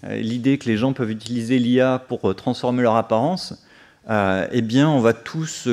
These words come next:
commencer à être un peu plus, euh, tolérants, euh, des variations entre les apparences virtuelles et, et réelles des gens. Mais, euh, mais, euh, je comprends que, que vous allez être plus convaincante que moi, euh, quand, quand vous posez la question, hein, sur le, sur le versant pessimiste. Ouais.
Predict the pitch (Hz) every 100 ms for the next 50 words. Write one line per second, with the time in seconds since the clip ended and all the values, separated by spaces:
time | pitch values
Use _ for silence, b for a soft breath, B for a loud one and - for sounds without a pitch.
0 | 113 120 120 113 135 135 - 131 117 123
1 | - 143 135 110 104 135 123 117 131 156
2 | B B B 117 113 113 113 123 120 110
3 | - 131 139 b b - 113 - 120 113
4 | 110 117 113 123 117 120 110 - 127 110
5 | 107 95 107 113 113 113 107 104 98 95
6 | 95 110 110 110 104 101 95 92 92 98
7 | 110 113 110 104 104 104 - 120 110 -
8 | 120 - 110 104 95 - 113 107 110 113
9 | - - 120 113 113 113 107 104 101 95
10 | B B B - 101 98 110 - 107 95
11 | 98 131 117 107 107 117 101 117 107 -
12 | 107 101 95 107 - 107 104 98 123 107
13 | 107 - 113 - 117 - 110 110 - 117
14 | 95